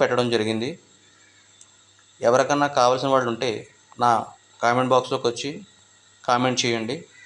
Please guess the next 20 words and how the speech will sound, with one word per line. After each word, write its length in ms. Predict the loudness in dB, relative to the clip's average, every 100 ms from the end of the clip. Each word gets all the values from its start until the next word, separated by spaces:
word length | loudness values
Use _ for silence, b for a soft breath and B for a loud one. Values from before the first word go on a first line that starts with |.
| B B B B B 0
అదేవిధంగా 540 | 2 2 2 0 2 0 -2 -12 _ _ _ _ _ -10
మీకు 160 | -4 0
మెడిసిన్ 320 | 0 0 -4 -4
గురించి 240 | -4 -2 -2
అయినా 180 | 0 -4 -8 _ _ _ _ -6
ఏ 20 | -2
విధమైన 400 | 0 2 2 0 -4 -6 -14 -16
సూచనలు, 420 | -10 -8 -6 -4 -2
సలహాలు 340 | 0 4 2 4
కావాలంటే 460 | 4 4 2 -2 -8 -10 _ _ _ 0
కామెంట్ 340 | 2 2 0
చేయండి. 300 | -2 -2 -4 -10 -12 _ _ _ _ _ -2
కన్ఫామ్‌గా 440 | -2 0 0 4 4
వాళ్ళకి 280 | 2 -2 -6 -10 _ -8
తిరిగి 300 | -4 -4 -6 -10 -14 _ -8
నేను 180 | -6 -6 -8 -6 -4
రిప్లై 220 | 2 4
అనేది 200 | 4 0
ఇస్తాను. 320 | -4 -4 -4 -6 -12 _ _ _ b b b b _
ఈ 20 | -10